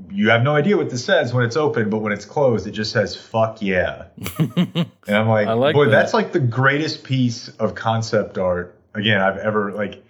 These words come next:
Speaker 1: I doubt that there were really any things in his day, uh,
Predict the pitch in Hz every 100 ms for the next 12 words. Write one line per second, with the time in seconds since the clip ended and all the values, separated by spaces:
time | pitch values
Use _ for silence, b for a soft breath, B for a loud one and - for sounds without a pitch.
0 | b b b b 156 175 127 147 151 151
1 | 117 127 123 117 110 107 123 151 143 120
2 | 120 120 123 120 113 101 113 101 95 101
3 | 107 107 113 - - 95 92 90